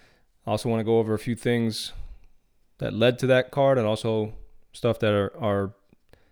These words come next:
because of that is leading into other things, like, for example, the beef that's happening and ongoing between John Jones and Adesanya.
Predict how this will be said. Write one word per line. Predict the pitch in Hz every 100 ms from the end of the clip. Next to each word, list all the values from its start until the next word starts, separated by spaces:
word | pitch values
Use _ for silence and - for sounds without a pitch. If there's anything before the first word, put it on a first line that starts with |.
| _ _ _ _ _
because | 104 - 123
of | 117
that | 117 117
is | 107 104
leading | 117 110
into | 113 - 104
other | 120 107
things, | - 123 131 117
like, | 107 98
for | 107
example, | 101 110 107 101
the | 104 104 101 98 - 107
beef | 117 117 -
that's | 104 -
happening | - 113 110 107 104 110 - _ _ _ _
and | 113 101
ongoing | 107 104 113 113 110
between | 101 - 113 107 101
John | 110 107 104
Jones | 110 110 104
and | 104
Adesanya. | 101 - 117 123 123